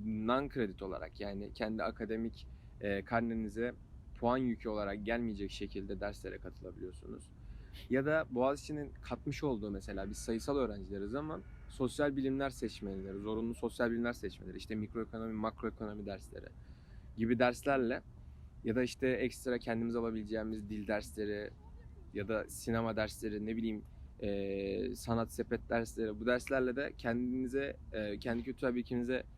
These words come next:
katkıda bulunabilirsiniz. E, bölümün kattığı esneklik, Boğaziçi'nin kattığı esneklikle bence de doğru orantılı.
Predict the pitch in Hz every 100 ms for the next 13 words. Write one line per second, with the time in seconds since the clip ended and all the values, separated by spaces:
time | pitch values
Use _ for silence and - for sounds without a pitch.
0 | - 120 - 123 110 101 95 92 92 -
1 | - - - - - - - - - 113
2 | 120 139 147 147 - - - 131 - 143
3 | 135 - 139 - 170 - - 139 135 131
4 | 117 117 - 107 - 110 - 127 - 139
5 | 127 127 135 135 131 127 110 101 - -